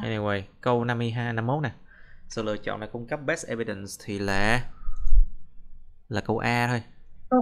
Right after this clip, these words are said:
Speaker 2: A.
Speaker 1: Ừ. Slide sixty-six to seventy-two nhé. Cảm thấy như mọi người có vẻ ổn hơn với lại cái S A T reading này rồi á. I feel
Speaker 2: Nhưng mà
Speaker 1: like you are
Speaker 2: cái
Speaker 1: getting
Speaker 2: phần reading nó,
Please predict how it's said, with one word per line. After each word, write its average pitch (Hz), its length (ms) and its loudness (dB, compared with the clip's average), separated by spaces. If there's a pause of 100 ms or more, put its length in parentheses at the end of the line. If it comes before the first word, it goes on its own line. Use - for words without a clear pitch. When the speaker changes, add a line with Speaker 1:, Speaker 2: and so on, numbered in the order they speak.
Speaker 2:
A. 247 80 2 (500)
Speaker 1:
Ừ. 110 280 -4 (500)
Slide 120 300 -4 (180)
sixty-six - 720 -8
to 117 40 -8
seventy-two 107 680 -2
nhé. 104 160 -6 (4000)
Cảm 117 160 0
thấy 151 140 -4
như 156 80 -4
mọi 98 240 -2
người 101 80 -2
có 131 100 -4
vẻ 104 140 -2
ổn 95 320 -4
hơn 127 360 -2
với 131 120 -2
lại 120 140 -6
cái 131 200 -6
S 135 80 -6
A - 20 -2
T - 80 -6 (160)
reading 104 640 -4
này 98 120 -4
rồi 90 300 -2
á. 123 100 -6 (1500)
I 113 60 -8
feel 135 180 -6
Speaker 2:
Nhưng 135 80 6
mà 127 80 6
Speaker 1:
like 117 160 -2
you 110 80 0
are - 100 0
Speaker 2:
cái 113 80 -2
Speaker 1:
getting 107 80 -6
Speaker 2:
phần 214 420 2 (680)
reading 254 320 6
nó, 294 80 2